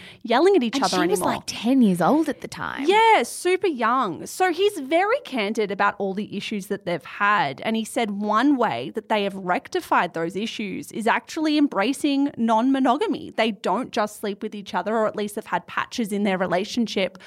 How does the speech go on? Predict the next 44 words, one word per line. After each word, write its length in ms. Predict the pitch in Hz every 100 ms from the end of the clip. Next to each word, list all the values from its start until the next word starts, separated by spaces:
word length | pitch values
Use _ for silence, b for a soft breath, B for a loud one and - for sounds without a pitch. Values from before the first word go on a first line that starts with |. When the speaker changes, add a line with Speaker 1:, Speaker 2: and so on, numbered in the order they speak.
| B B
Speaker 1:
where 120 | 226
they 140 | 220 208
have 120 | 202
had 220 | - 214
an 100 | 220
arrangement 640 | 202 196 185 214 - 185 -
to 100 | 208
make 240 | 165 -
the 60 | 196
marriage 300 | 175 175 -
open. 500 | 196 247 262 190 131 - B B B -
And 140 | 233
he 140 | 262
credits 580 | 269 - 233 262 381 -
that 440 | - 113 - - - _ _ _ -
to 100 | 226
being 240 | 233 233
one 120 | 247
of 60 | 233
the 100 | 196
reasons 380 | 208 254 254 220
that 80 | 202
they're 160 | 208
far 380 | - - 220 208
happier 380 | 214 220 311 254
now 200 | 190 202
than 120 | 208
they 100 | 214
used 260 | 214 320 -
to 80 |
be. 240 | - - -
Speaker 2:
Yeah, 400 | 254 320 415 466
so 140 | 302 330
his 200 | 320 349
quote 300 | - 415 554
is, 260 | 302 277 254 -
"Jada 320 | 262 277 359 453
never 260 | 359 285 339
believed 480 | 359 311 226 220 -
in 120 | 220
a 60 | 220
conventional 560 | 233 202 190 - 196
marriage. 480 | 180 165 120 - - B B B
Jada 260 | - 254